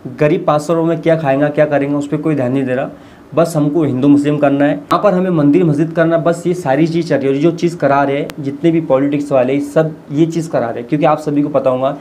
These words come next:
इनके पास बताने को तो कुछ है नहीं, महंगाई करने कम करने के लिए तो कुछ चारा नहीं है।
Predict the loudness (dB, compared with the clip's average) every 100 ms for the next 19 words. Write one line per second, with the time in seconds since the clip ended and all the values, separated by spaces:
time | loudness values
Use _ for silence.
0 | -14 -12 0 2 2 2 0 -2 -2 -2
1 | -2 -2 -4 -2 -2 0 0 -2 -2 0
2 | 0 0 2 2 2 0 0 2 2 2
3 | 2 0 -2 -4 -4 -6 -2 0 2 2
4 | 2 -2